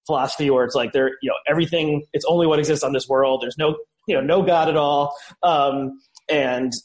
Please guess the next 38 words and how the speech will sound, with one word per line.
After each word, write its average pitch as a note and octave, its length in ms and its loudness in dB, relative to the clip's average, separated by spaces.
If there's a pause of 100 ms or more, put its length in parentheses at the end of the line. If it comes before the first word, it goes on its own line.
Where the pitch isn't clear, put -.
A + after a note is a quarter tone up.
there's D3 180 -2
no, D3+ 180 2
like, C#3 160 0
forces D3 360 -2
in C3 80 -2
history C3 640 -2
directing A3 340 0
things. D3 240 0
Whereas C#3+ 160 2
astrology F3 460 2
is D3+ 120 0
like, D3 220 2 (960)
it C#3+ 160 -6
seems D#3+ 140 0
like C#3+ 100 0
the C#3+ 60 -6
total C#3 200 2
opposite C#3 260 0
of B2+ 60 -4
that, C3 240 -2
of B2 180 -8
the, B2 360 -4
the, C3 240 -4 (220)
uh, A#2+ 240 0 (1000)
you E3+ 100 0
know, B2 120 -2
what C#3+ 240 -2
time E3 160 -2
you D#3+ 80 2
were C#3+ 100 4
born C3+ 440 0
and, A#2+ 400 -6
and B2+ 200 -2
where B2+ 340 2
exactly, B2 720 -4 (400)
uh, C3 180 0
is C3 120 -2
determinative C#3+ 580 0